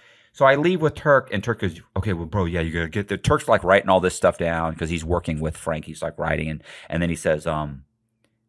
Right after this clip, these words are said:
uh, "Okay, get this, get this." I'm not giving that guy my stuff. He's insane, bro. Did you hear the little rant? He, I know he does that sometimes. And by the way, I've heard that same speech of his,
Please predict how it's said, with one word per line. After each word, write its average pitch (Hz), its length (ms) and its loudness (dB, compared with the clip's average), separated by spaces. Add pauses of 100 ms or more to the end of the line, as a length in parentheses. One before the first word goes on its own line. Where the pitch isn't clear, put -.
(360)
uh, 73 260 -2 (100)
"Okay, 87 160 -4
get 101 220 -6
this, 90 200 -2
get 95 140 -8
this." 107 200 -6
I'm 381 120 -10
not - 180 -12
giving - 220 -16
that - 160 -18
guy 139 160 -12
my 147 160 -12
stuff. - 300 -10
He's 294 180 -8
insane, 190 720 -2
bro. 117 220 0
Did 220 160 -6
you 214 60 -6
hear 262 180 -4
the 220 100 4
little 220 220 4
rant? 185 260 2
He, 117 180 2
I 117 60 0
know 107 140 0
he 87 60 -2
does 82 180 -2
that - 160 -6
sometimes. - 500 -12 (380)
And 101 120 -4
by 104 100 8
the 101 60 4
way, 95 120 6
I've 82 80 2
heard 95 180 4
that 80 160 0
same 85 220 -4
speech - 480 -10
of 92 140 -4
his, 101 340 -10